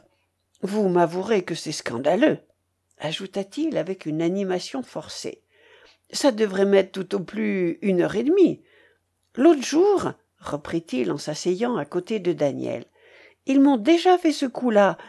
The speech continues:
avec une dépêche qui m'est parvenue trois heures en retard. » « Un café », dit-il au garçon qui s'approchait. Daniel suivait sans rien dire les billes du billard.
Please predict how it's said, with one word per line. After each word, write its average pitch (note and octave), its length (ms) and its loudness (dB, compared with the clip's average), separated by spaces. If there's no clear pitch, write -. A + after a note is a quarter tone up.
avec B3 320 -4
une B3+ 160 2
dépêche D4 500 0
qui A#3 120 -4
m'est A3 160 2
parvenue A#3+ 640 -2
trois D#4+ 480 2
heures D#3 160 0
en C3 60 -2
retard. » « A#2+ 600 -4
Un E4+ 100 6
café », D4+ 600 0
dit-il E3+ 420 -4
au D#3+ 60 0
garçon G3+ 420 -4
qui C#3+ 140 -12
s'approchait. - 680 -10
Daniel D4+ 560 6
suivait C4 340 4
sans C4 180 -2
rien A#3 220 0
dire G3+ 340 0
les A3+ 140 0
billes F#3+ 300 -4
du F3+ 160 -6
billard. D#3+ 640 -4